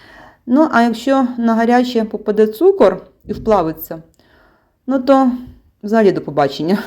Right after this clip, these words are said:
<laughs> Можна вважати, що у вас буде оригінальна варильна поверхня. М, таке вже взагалі нічим не відшкребеш. Ну і от взагалі, щоб просто помити керамічну поверхню, ну, то будь-що не підходить.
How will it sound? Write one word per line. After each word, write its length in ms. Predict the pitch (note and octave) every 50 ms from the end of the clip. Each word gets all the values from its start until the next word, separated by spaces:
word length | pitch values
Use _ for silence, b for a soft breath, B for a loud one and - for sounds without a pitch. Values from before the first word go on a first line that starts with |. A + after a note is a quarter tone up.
| C4 B3 -
<laughs> 200 | C4+ B3 - -
Можна 400 | - A3 G#3+ G#3 A3 A3 G#3+ G#3+ G#3+ B B B B B B B
вважати, 500 | G#3 G3+ A3 G#3+ B3 B3 B3 B3 G#3+ G#3
що 340 | G#3 - - F#3+ G3 G3 F#3+ F#3 -
у 40 | F#3+
вас 200 | G3 G#3 G#3 G3+
буде 240 | G#3 G#3+ G3+ G3 F#3+
оригінальна 580 | - F#3 G3+ F#3 G#3 G#3+ G#3+ G#3+ G#3+ A3 G#3+
варильна 360 | F3+ F3 F#3 F#3+ F#3+ F#3+ F#3+ F#3
поверхня. 540 | - F3 D#3 - - B2+ - - B2+ B2+ - B B B B B B B B B B B B _ _ - -
М, 160 | A#3 A#3+ A3+
таке 300 | A3+ A3+ G3+ G3+ A3 A3+
вже 300 | A#3 A3+ G3 G3 G3+ G#3 G#3 G3+
взагалі 540 | F#3 F3+ F#3+ F3+ F#3 F3+ F#3+ G#3 A3+ A#3 -
нічим 300 | F#3 F3+ F3+ - F#3 F3+
не 80 | F3+ E3+
відшкребеш. 640 | E3+ E3+ - - - - C#3 - - - - - _ _ _ _ _ _ _ _ _ _ _ _ _ _ _ _ _ _ _ _ _ _ _
Ну 140 | - A#3 C4
і 100 | C#4+ C#4+
от 100 | C#4 C4+
взагалі, 420 | - - B3+ C4 C4+ C4+ A#3+ G#3 G3
щоб 240 | - A3 G#3+ G#3+
просто 340 | - - B3+ B3 B3 - -
помити 360 | - G#3 G#3+ A3 A3+ A3 G#3+
керамічну 520 | F#3+ G3 - G3 G3 G#3 G#3+ G#3+ G#3+ G3+ F3+
поверхню, 560 | - F#3+ F#3 F#3+ A#3 D4+ E4 - D4 A#3 F#3+ G3
ну, 60 | G3
то 200 | G3 - - G#3+
будь-що 360 | - F#3+ F#3+ G#3 - - C#4 C4+
не 100 | C4+ C4
підходить. 540 | B3+ A#3+ - - - E3+ - - - -